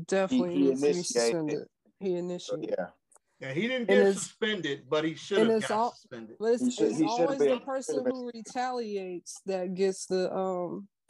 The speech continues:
Speaker 2: Yep. Which is
Speaker 1: the
Speaker 2: stupid.
Speaker 1: most, uh,
Speaker 2: Which is,
Speaker 1: trouble,
Speaker 2: which is
Speaker 1: which is
Speaker 2: so stupid.
Speaker 1: insane. So they do that in football.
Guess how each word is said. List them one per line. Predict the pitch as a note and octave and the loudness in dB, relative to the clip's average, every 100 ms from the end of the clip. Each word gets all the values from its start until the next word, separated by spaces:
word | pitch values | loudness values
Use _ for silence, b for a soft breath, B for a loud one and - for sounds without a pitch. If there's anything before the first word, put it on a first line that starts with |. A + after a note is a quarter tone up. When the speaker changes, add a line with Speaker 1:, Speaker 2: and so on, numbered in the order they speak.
| - | -4
Speaker 2:
Yep. | A#3 - _ _ _ - | 0 0 _ _ _ -2
Which | D#3+ | 0
is | D#3 | 2
Speaker 1:
the | G3+ | 2
Speaker 2:
stupid. | G3+ G3 | 4 4
Speaker 1:
most, | G3 G3 - - | 2 -4 -10 -4
uh, | F#3+ F#3+ | 0 0
Speaker 2:
Which | F3+ B3 | 0 0
is, | |
Speaker 1:
trouble, | A#3 G#3 | 2 2
Speaker 2:
which | |
is | F3 F3+ | 2 2
Speaker 1:
which | G#3 - | 2 2
is | A3 G3 - | -2 -2 0
Speaker 2:
so | F#3 E3+ | 2 2
stupid. | - C#3+ - B3 | -2 -4 0 2
Speaker 1:
insane. | C4 A3 - - A3+ G#3 F3 E3+ F3+ - - | 2 -2 -4 -4 -4 -2 -4 -6 -12 -16 -12
So | G#3 - G3 | -8 -4 -2
they | G3 G#3 | -2 -2
do | A3 A#3 | -2 -2
that | B3 | -2
in | B3 A#3+ | -4 -6
football. | C#4+ C#4 F#3 F3 - | -6 -4 -2 -4 -6